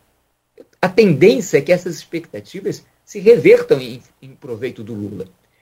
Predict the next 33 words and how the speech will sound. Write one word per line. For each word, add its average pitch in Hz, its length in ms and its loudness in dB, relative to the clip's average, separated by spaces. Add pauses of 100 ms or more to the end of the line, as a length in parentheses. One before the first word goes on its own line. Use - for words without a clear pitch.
(200)
O - 60 -18
problema 254 360 6
é 277 60 4
que, 180 400 0 (460)
é, - 520 -4
eu 196 60 6
não 220 120 4
tenho, 220 340 2
não 202 160 -4
tenho 214 200 -4
certeza 180 640 2
se 147 180 -2
é, 135 220 2
é, 123 280 -2
é 127 220 2
essa 143 240 0
a - 40 -4
percepção, 110 760 -12 (300)
até - 200 -2
porque 165 280 -4
o 175 60 0
P 170 160 2
T 185 140 0
não 180 140 -2
joga 139 320 4
com 120 140 -6
essa 117 220 -6
carta - 460 -4 (320)
da 113 140 -2
solução 120 440 -2
dos 104 140 -8
problemas 104 420 0
nacionais. 98 580 -4